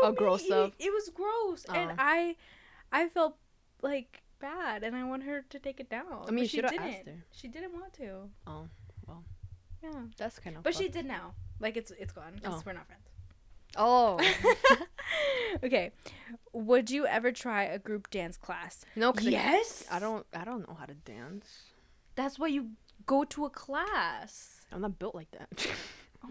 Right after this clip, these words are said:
Speaker 1: my God.
Speaker 2: Why not? yolo.
Speaker 1: Yes, that sounds like fun.
Speaker 2: No, never. What if I look stupid?
Speaker 1: Oh, I already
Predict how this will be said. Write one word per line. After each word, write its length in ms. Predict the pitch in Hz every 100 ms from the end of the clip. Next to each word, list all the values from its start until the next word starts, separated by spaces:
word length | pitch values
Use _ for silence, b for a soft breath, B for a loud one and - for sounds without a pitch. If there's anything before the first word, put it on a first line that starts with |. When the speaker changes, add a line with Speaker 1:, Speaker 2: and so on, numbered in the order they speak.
| 320
Speaker 1:
my 160 | 370 339
God. 400 | 311 349 285 190
Speaker 2:
Why 200 | 214 247 254
not? 280 | 220 208 - 175
yolo. 580 | 180 208 196 180 180 190 b b
Speaker 1:
Yes, 280 | 202 214 196
that 180 | - 185
sounds 140 | 202
like 160 | 202 -
fun. 360 | 185 180 151 - b b _
Speaker 2:
No, 160 | 202 247
never. 340 | 208 175 175
What 160 | 160 202
if 100 | 190
I 40 |
look 180 | 185 190
stupid? 560 | - 175 190 147 170 170 b b b
Speaker 1:
Oh, 260 | 180 165 165 _
I 60 | 170
already 260 | 160 165